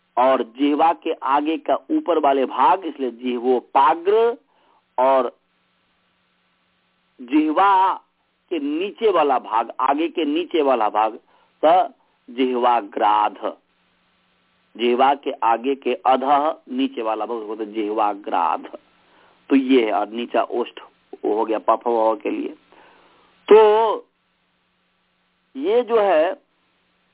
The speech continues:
यहाँ पर जो कहा तत्र स्थानम तावत, तो वो जो आठ प्रकरण है, उसमें से पहला स्थान प्रकरण,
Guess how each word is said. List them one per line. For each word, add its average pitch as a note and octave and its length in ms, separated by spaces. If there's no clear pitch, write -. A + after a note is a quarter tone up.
यहाँ D3+ 300
पर F#3+ 220
जो F3 140
कहा F3 280
तत्र E3+ 460
स्थानम E3+ 540
तावत, C#3+ 520
तो E3 60
वो F3 360
जो A3+ 140
आठ E3 320
प्रकरण D3 460
है, A#2 320
उसमें D#3 400
से C#3+ 120
पहला C#3 920
स्थान D#3 680
प्रकरण, A#2 580